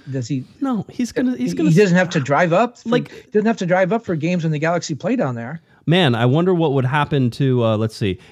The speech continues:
Speaker 2: Derek Jeter whenever there's a f-, team and right next to him. I bet he becomes a fan of that. Oh, no, wait, he's a Yankee.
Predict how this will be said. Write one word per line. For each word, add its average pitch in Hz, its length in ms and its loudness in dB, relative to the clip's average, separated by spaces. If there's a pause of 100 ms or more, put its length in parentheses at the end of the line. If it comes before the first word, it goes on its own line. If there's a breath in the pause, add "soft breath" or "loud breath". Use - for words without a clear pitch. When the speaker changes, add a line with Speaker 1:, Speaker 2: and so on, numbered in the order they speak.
Speaker 2:
Derek 170 400 2
Jeter 131 500 2
whenever 131 360 0
there's 131 260 0
a 110 60 0
f-, - 240 -6
team 202 420 2
and 113 260 -2
right 151 200 0
next 170 220 -2
to 156 80 0
him. 120 80 2
I 135 80 2
bet 170 180 2
he 175 60 2
becomes 151 340 2
a 127 80 2
fan 165 260 0
of 151 60 -2
that. 151 180 -2
Oh, 254 120 4
no, 240 300 4
wait, 156 260 2
he's 160 200 4
a 170 60 4
Yankee. 160 600 0